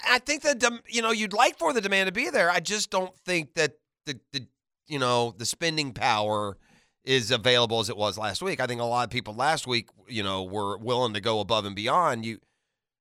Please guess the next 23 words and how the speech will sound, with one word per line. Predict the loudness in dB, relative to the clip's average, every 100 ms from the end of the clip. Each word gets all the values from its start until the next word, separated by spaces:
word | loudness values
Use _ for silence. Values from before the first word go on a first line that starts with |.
| _ _ _ _ -8
you | -6
know, |
this | 0 0 0
week | -2 -4
you're | -2
going | 0 0
above | 0 4 6 6
and | 0
above | 0 2 2
and | 2 -4
beyond | 2 2 2
and | -4
beyond | 0 4 4 2
because | -2 -10 -10
it's | -8
even | -6 -6
more | -4 -2 -2
than | -4
it | -4
was | -6
a | -6
week | -18 -20
ago. | _ -20